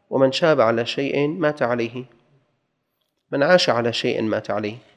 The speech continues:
أحيانا بعض الإخوة أرزاقهم في الصلاة.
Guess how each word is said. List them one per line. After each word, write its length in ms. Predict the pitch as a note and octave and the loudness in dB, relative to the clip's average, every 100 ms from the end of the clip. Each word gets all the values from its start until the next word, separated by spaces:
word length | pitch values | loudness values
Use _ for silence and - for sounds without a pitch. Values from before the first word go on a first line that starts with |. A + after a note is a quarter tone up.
| _ _ _ _ _ - | _ _ _ _ _ -14
أحيانا 340 | - F3 D#3+ | 0 2 4
بعض 300 | D3 C#3 C3+ | 4 0 -2
الإخوة 480 | C3 C3+ - C#3+ C#3+ D3 - | -4 -6 -4 -4 -4 -8 -8
أرزاقهم 680 | C#3 C#3 C#3 E3 D#3+ C3+ C3 | -4 -2 0 0 -2 -4 -4
في 100 | A#2 | -4
الصلاة. 440 | - - G#2+ G#2 | -6 0 0 0